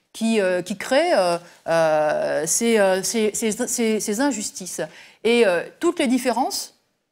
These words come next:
servent, servent justement à, à ceux qui, euh, à ceux qui dominent pour dresser, hein, les gens les uns contre les autres. Donc, euh,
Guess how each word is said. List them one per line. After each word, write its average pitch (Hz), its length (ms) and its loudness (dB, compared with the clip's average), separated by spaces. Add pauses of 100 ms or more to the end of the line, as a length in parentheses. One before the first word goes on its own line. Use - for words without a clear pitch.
(120)
servent, 208 440 0 (440)
servent 220 380 -2
justement 202 380 -4
à, 113 400 -2 (220)
à 175 220 -2
ceux 240 200 -4
qui, 208 280 -4
euh, 160 180 0
à 170 40 -2
ceux 233 160 -4
qui - 140 -10
dominent 202 440 0 (240)
pour 220 160 -2
dresser, 233 600 -2 (180)
hein, 180 160 -4
les 185 100 -4
gens 220 140 -2
les 208 180 -2
uns 233 120 -2
contre 202 300 -4
les 190 180 0
autres. 180 240 -6 (240)
Donc, 185 260 -2
euh, 156 220 -2